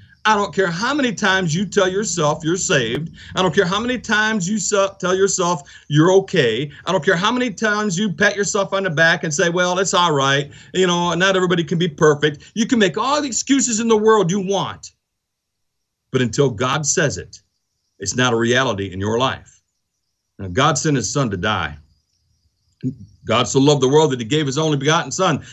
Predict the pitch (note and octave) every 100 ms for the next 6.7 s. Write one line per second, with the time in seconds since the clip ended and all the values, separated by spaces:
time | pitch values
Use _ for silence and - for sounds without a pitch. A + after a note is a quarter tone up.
0 | - E3+ G#3+ A3+ A#3 A3+ F#3 B3+ A#3+ E3+
1 | E3 D#3+ C#3+ F3+ F3+ - F#3+ D#3+ C#3 B2
2 | B2 B2+ D#3 D#3 D3+ C#3+ C#3+ C#3+ C3 F#2
3 | - _ _ _ _ _ _ _ _ _
4 | _ _ _ _ _ _ C#3+ C3+ F3 F#3+
5 | C#3+ C#3+ D#3+ F#3 G3 B3+ G3+ _ - C#3+
6 | D3+ D#3+ C#3+ C3 E3 F3